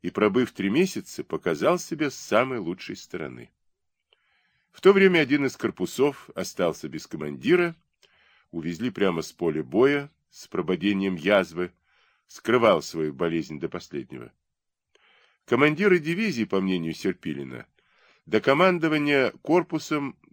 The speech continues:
тогда ещё не дозрели, а заместитель Кирпичникова был под руками, и Серпилин предложил назначить его,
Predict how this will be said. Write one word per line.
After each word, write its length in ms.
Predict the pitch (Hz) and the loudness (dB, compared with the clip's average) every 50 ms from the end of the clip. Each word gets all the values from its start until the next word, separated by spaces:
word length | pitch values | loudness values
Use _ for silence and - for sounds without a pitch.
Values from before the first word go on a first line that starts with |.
| _ _ | _ _
тогда 300 | 123 117 113 117 147 147 | -4 -4 -2 0 0 0
ещё 380 | 147 135 - - - 139 135 | 0 -2 -4 -6 -6 -4 -4
не 140 | 131 135 139 | -4 -4 -4
дозрели, 680 | 131 147 156 147 127 131 113 90 71 60 57 60 - _ _ _ _ _ _ _ _ _ _ _ _ _ _ | -2 -2 -2 -2 -2 0 0 0 0 -2 -6 -12 -18 _ _ _ _ _ _ _ _ _ _ _ _ _ _
а 300 | - - 90 92 92 87 | 0 2 4 4 4 4
заместитель 640 | 78 82 95 98 101 95 - - 120 101 - 107 95 | 2 -2 -2 -2 -4 -4 -6 -6 -6 -4 -4 -4 -4
Кирпичникова 960 | - - 101 196 - 208 220 196 - - 107 - - 85 69 73 69 62 - _ | -2 -4 -4 -4 -4 -4 -6 -4 -4 -6 -8 -6 -6 -6 -6 -6 -6 -8 -10 _
был 300 | - 76 73 139 170 190 | -18 -6 -2 0 0 0
под 180 | 185 - 156 127 | 0 -4 -8 -6
руками, 520 | 123 107 92 - - 82 78 76 73 73 | -6 -8 -6 -4 -2 -2 -2 -2 -4 -8
и 180 | - - - 123 | -10 -10 -10 -8
Серпилин 640 | - - 131 120 - - 185 196 185 180 175 165 - _ _ _ _ _ _ _ _ | -6 -6 -6 -6 -6 -6 -4 0 0 0 0 -2 -6 _ _ _ _ _ _ _ _
предложил 540 | - 98 - - 113 127 120 113 127 127 107 | 0 0 2 2 2 2 2 2 0 0 2
назначить 760 | 101 101 101 85 78 107 156 180 165 - - 151 139 _ - | 2 2 2 0 0 -2 -2 -2 -2 -2 -4 -6 -8 _ -6
его, 480 | - 139 151 107 85 82 76 73 - | -4 -4 -2 -2 -2 -2 -2 -4 -6